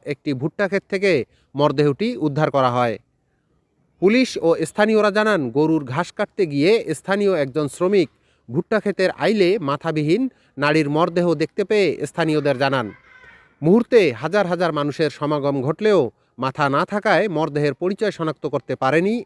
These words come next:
স্থানীয়রা। খবর পেয়ে সদর থানা পুলিশ মরদেহ উদ্ধার করে লালমনিরহাট সদর হাসপাতাল মর্গে পাঠায়। আশেপাশের ভুট্টা ও তামাক ক্ষেত সহ বিভিন্ন ফসলের মাঠে খোঁজ করেও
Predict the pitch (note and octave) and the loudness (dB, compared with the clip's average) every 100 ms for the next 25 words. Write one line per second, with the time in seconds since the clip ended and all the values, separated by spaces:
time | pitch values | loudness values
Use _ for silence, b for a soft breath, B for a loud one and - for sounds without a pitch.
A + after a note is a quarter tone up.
0 | - - C#3+ C3+ B2 A#2 - _ _ _ | -8 -4 -2 0 0 0 -4 _ _ _
1 | _ _ _ _ _ D#3+ F#3+ A#3 A#3+ G#3 | _ _ _ _ _ 0 2 4 4 4
2 | C#3+ - D#3+ E3+ D#3+ D#3 D3 E3+ A#3+ - | 2 -4 -4 -4 -4 -6 -4 -2 -2 -4
3 | D3+ D#3 C#3+ D#3+ D#3 D#3 D#3 G3+ - G#3 | -4 -4 0 0 0 -2 0 0 0 0
4 | D#3+ C3 C3+ C3+ C#3+ C3+ C#3 - F3 G#3 | 2 0 0 0 -2 -2 -4 -6 -4 -4
5 | F3 - E3 D3+ D3 C#3+ A#2+ C3 B2 A#2 | -4 -8 -6 -2 0 0 0 -2 -2 -2
6 | A#2 G#2 _ _ _ _ _ _ _ _ | -2 -4 _ _ _ _ _ _ _ _
7 | _ - E3 A#3 A#3 B3 A3 D3 - A3+ | _ -6 0 2 2 2 2 0 -2 -2
8 | G#3+ - - D#3 F3 - F3+ - G3 G#3+ | -2 -2 -2 -2 -4 -4 -8 -4 0 2
9 | D3 E3 F#3 A3+ A3 - E3 E3+ D#3+ C#3+ | 2 2 0 -2 -2 -4 -2 0 0 0
10 | C3 C#3+ C3 D3+ C#3+ - G3 G#3+ C#3+ | -4 -4 -4 -6 -4 -2 2 2 2